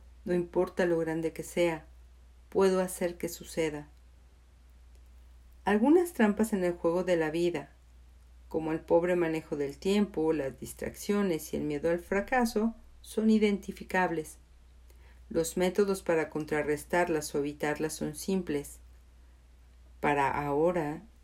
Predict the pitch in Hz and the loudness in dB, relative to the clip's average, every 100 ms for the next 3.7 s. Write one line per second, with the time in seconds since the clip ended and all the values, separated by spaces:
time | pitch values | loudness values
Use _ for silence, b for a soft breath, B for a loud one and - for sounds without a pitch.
0 | - 160 160 233 247 214 190 190 220 - | 0 2 4 6 6 6 2 0 -2 0
1 | 175 165 165 165 160 156 156 165 165 160 | 4 4 4 2 4 4 0 0 -2 -4
2 | - 151 147 143 165 165 156 151 143 143 | -6 -4 -4 -2 -4 -4 -6 -6 -6 -4
3 | 147 143 147 - 165 156 - | -2 -2 -6 -6 -4 -4 -6